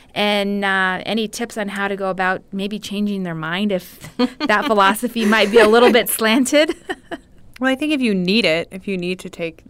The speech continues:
Speaker 2: you know, that's one thing versus if, you know, like, for example, I'm,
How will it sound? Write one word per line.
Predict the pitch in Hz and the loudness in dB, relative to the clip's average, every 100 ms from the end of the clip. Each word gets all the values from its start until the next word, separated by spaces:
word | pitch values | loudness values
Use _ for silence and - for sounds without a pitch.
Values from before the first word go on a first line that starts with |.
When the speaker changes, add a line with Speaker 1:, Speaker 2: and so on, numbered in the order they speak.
| - | -12
Speaker 2:
you | 190 | -8
know, | 160 156 | -8 -6
that's | 175 175 | -6 -6
one | 170 165 | -8 -8
thing | 160 165 160 | -8 -10 -6
versus | 180 175 185 175 170 | -4 -4 -6 -10 -8
if, | 165 - - _ _ _ _ - | -10 -10 -20 _ _ _ _ -8
you | 196 | -6
know, | 175 | -4
like, | 165 165 - - - _ _ | -6 -8 -16 -20 -20 _ _
for | - 180 | -8 -6
example, | - 196 - 156 147 180 233 - | -6 -8 -6 -8 -4 -4 -4 -6
I'm, | 175 175 170 | -8 -8 -12